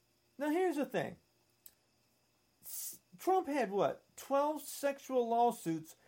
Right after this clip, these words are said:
before he became president. Not, not one, not two. We said twelve. Now, he's been president for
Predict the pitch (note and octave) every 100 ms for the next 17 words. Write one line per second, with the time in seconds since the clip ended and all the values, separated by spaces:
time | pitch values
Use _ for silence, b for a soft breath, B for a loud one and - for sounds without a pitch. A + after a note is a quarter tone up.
0 | b _ A2+ C#3+ C#3 C#3+ - C#3 B2+ A#2
1 | B2+ F3+ F3 B2+ C3 B2+ C3+ G#2+ A2 B2+
2 | - C#4 C#4 C3 G2+ - b b C#4 E4
3 | C#4 D4+ A3+ D4 A#3 D#3+ F3+ A3+ - F#3+
4 | A#3 C4 C4+ - - _ - D4 G#3 E3
5 | D#3+ F3 F#3+ F#3 A3 G#3+ F3+ b b b
6 | - - D#4 C#4+ G3+ A2 D#2 - _ _
7 | _ _ _ _ _ _ _ _ _ G#3+
8 | C#4+ C#4 E4 D4 A#3+ A#3 G#3 A#3 A3+ G#3
9 | G3+ F#3+ - F3 E3